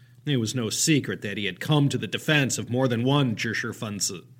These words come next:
Though it wasn't his fault that the whole thing went down like it did, he also got a tongue lashing for the outcome of the new Fourth Army incident in January nineteen forty-one.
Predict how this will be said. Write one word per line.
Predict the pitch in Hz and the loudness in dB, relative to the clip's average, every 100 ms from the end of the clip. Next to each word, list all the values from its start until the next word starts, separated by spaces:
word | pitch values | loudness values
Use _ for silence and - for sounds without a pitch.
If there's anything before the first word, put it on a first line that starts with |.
| - - - - - - - - | -20 -20 -20 -20 -20 -20 -16 -6
Though | 110 | -4
it | 127 | -2
wasn't | 131 110 87 | -2 -2 4
his | 175 185 | 6 6
fault | - 120 104 - | 4 -4 -6 -6
that | 101 | -8
the | 101 | -4
whole | 120 123 | -2 -2
thing | - 143 127 | 0 0 0
went | 113 101 | -4 -2
down | 139 139 127 | 2 2 2
like | 107 92 | 0 -4
it | 104 | -6
did, | - 98 92 | -4 -4 -2
he | 101 139 | 0 2
also | 143 139 120 | 2 2 2
got | 120 | 0
a | 98 | 0
tongue | - 160 156 | 0 4 4
lashing | 123 101 101 113 | 4 0 -2 -4
for | 101 110 | -4 -2
the | 113 | 0
outcome | 120 131 - 101 | 0 -2 -4 -8
of | 104 | -4
the | 110 | -2
new | 127 | -2
Fourth | 123 131 113 | 0 -2 0
Army | 120 127 101 | 0 0 -2
incident | 90 90 95 98 - | -4 -6 -6 -6 -6
in | 98 | 2
January | 139 127 120 95 87 92 | 4 4 0 -2 -6 -4
nineteen | 110 110 120 101 | -4 -4 -6 -6
forty-one. | - 110 95 92 104 95 80 | -4 -4 -4 -6 -8 -8 -12